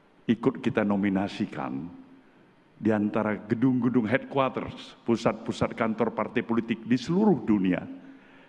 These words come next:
mungkin Nasdem Tower bisa masuk dalam nominasi itu. Ini patut kita syukurin. Tidak kalah pentingnya adalah misi besar, tekad besar, semangat besar.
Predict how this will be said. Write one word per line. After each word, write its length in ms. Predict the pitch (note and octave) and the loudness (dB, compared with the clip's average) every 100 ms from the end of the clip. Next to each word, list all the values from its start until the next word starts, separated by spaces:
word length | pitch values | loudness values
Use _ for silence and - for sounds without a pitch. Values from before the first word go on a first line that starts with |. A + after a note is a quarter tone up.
| _ | _
mungkin 560 | - E3+ D3+ D3 B2 F2+ | 0 2 2 2 2 4
Nasdem 480 | F2+ E2+ - F2 D#2+ | 0 0 0 0 0
Tower 400 | E2 D#2 D2 - - - - - - - - | -2 -2 -2 -4 -10 -20 -20 -20 -20 -18 2
bisa 320 | G2+ G2+ G2+ | 2 4 2
masuk 400 | F#2 F2 - F2 | 4 4 2 0
dalam 220 | D#2 D2 | 2 2
nominasi 500 | C#2+ C#2 C#2 C2 - | 2 2 2 2 0
itu. 260 | A#1 A#1+ - - - - - - - - | -2 -4 -8 -10 -14 -16 -16 -16 -16 2
Ini 160 | D3+ F3+ | 6 8
patut 240 | D3+ D3 C#3 | 8 6 6
kita 240 | A#2 G#2+ | 6 6
syukurin. 480 | G#2+ E2 D#2+ C#2 C2 - - - - - - - - - - - - - - - - _ _ _ _ _ _ _ _ _ - | 4 4 4 4 0 -6 -14 -18 -20 -20 -20 -20 -20 -20 -20 -20 -20 -20 -20 -20 -20 _ _ _ _ _ _ _ _ _ 0
Tidak 160 | F3 F3+ | 2 4
kalah 240 | F3+ F3 | 4 4
pentingnya 560 | E3+ E3 D#3+ D#3+ E3 C#3 | 4 4 6 6 6 4
adalah 400 | F2+ D#2 D#2+ G#2 | 0 0 0 2
misi 400 | C3+ F#3 - G3+ | 6 6 6 4
besar, 640 | D#3+ - D#3+ D3 B2 F#2 - - - - | 2 0 0 2 0 -4 -8 -16 -20 -4
tekad 480 | E3+ - - G3 - | -2 0 0 0 0
besar, 800 | A#3+ - - C#3+ C#3+ G2+ E2 - - | -6 2 4 4 2 0 -4 -8 -6
semangat 560 | - G3+ F3+ F#3 E3 - | 0 4 6 4 2 -4
besar. 480 | - - C#2 - | -4 -2 -2 -4